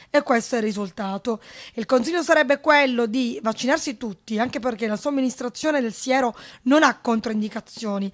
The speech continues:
e sulla possibilità che i casi di meningite siano legati alla presenza di migranti il dirigente dell'assessorato non ha dubbi. La meningite è una malattia fulminante.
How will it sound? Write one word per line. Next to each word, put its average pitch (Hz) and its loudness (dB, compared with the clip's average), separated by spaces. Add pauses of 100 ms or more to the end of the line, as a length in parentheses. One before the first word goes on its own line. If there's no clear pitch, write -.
(240)
e 233 -8
sulla 302 2 (100)
possibilità 294 0
che - -8
i 220 -6
casi 262 -2
di 254 -4
meningite 254 -2
siano 220 -2
legati 226 0
alla 220 -4
presenza 311 0
di 262 0
migranti 254 -2 (320)
il 247 0
dirigente 269 2
dell'assessorato 277 0
non 240 2
ha 285 2
dubbi. 196 -8 (120)
La 233 0
meningite 220 0
è 262 0
una 254 4
malattia 226 2
fulminante. 254 -2